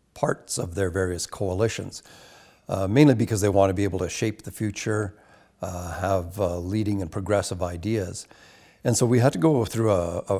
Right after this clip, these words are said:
a process to, to be invited to, to join the coalition.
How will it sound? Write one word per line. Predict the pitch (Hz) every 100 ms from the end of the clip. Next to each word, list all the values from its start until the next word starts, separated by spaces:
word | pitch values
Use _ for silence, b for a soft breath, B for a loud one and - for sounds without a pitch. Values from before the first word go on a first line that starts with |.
| -
a | 95
process | - 190 156 95 - -
to, | - 104 90 87 87 87 87
to | 87 104
be | 104
invited | 92 101 107 104 87 - -
to, | 98 90 87
to | -
join | 92 101 95
the |
coalition. | - 104 90 98 120 95 -